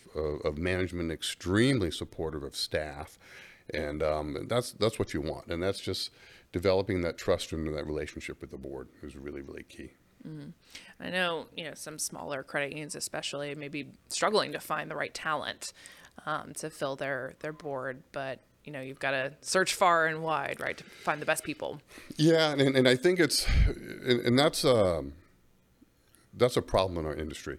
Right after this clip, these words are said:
Speaker 1: and it is,
Speaker 2: Mm-hmm.
Speaker 1: make sure that you have a bench and people ready to go, whether they're serving on the supervisory committee or you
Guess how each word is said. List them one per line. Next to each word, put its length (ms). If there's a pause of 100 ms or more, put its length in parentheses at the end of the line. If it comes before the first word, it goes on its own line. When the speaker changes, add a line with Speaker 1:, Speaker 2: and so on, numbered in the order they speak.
(120)
Speaker 1:
and 200
it 200
is, 300
Speaker 2:
Mm-hmm. 520
Speaker 1:
make 140
sure 180
that 120
you 160
have 180
a 60
bench 580
and 140
people 260
ready 240
to 100
go, 500 (460)
whether 240
they're 160
serving 480
on 80
the 80
supervisory 720
committee 500
or 160
you 120